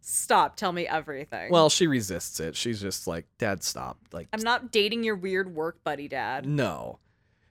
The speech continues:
Speaker 2: And while you're working in the lab with Alex and her dad, Doctor Mossman returns, and she and Alex clearly have, like, a whole stepmom-stepdaughter relationship going, and they do not agree or get along about fucking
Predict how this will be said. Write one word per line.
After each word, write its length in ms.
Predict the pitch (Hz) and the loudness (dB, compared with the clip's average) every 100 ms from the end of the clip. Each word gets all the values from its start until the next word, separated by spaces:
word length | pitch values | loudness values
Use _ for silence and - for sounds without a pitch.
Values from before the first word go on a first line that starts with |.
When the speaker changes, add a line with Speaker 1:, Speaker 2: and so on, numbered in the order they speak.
| - | -2
Speaker 2:
And 280 | 139 135 131 | 2 4 4
while 200 | 135 147 | 6 8
you're 120 | 185 | 8
working 240 | 165 143 143 | 8 8 6
in 60 | |
the 60 | 127 | 6
lab 280 | 120 117 113 | 6 6 6
with 140 | 113 110 | 2 2
Alex 320 | 110 110 - | 4 4 2
and 60 | 104 | 0
her 80 | |
dad, 420 | 101 104 92 98 - | 2 2 2 0 2
Doctor 200 | 151 127 | 2 4
Mossman 440 | 110 120 151 110 | 2 2 2 0
returns, 440 | 95 92 90 82 90 | -2 -2 -4 -2 -2
and 160 | 90 | -4
she 220 | - - 226 | -4 0 0
and 100 | - | 2
Alex 340 | 110 131 151 | 2 2 0
clearly 380 | - - 123 127 | -2 0 0 0
have, 240 | 120 117 113 | 0 0 0
like, 100 | 101 | -2
a 60 | |
whole 160 | - 107 | -2 -2
stepmom-stepdaughter 1500 | - - 107 - 117 117 110 110 - 101 98 131 120 123 127 | -2 0 0 0 0 2 2 0 -2 -2 -4 0 2 4 2
relationship 760 | 131 127 123 - 127 143 135 | 2 2 0 -2 -2 0 2
going, 420 | 139 131 131 135 | 4 4 4 0
and 140 | - 107 | -2 0
they 100 | 131 | 0
do 140 | 120 | 0
not 260 | 104 110 135 | 0 2 2
agree 420 | 180 156 135 131 123 | 0 0 2 2 2
or 180 | 135 | 0
get 140 | 139 127 | 2 2
along 460 | 117 104 95 95 - | 4 2 0 -2 -4
about 320 | 110 90 - | -6 -6 -8
fucking 560 | - 117 - 123 120 | -4 -2 -2 -6 -8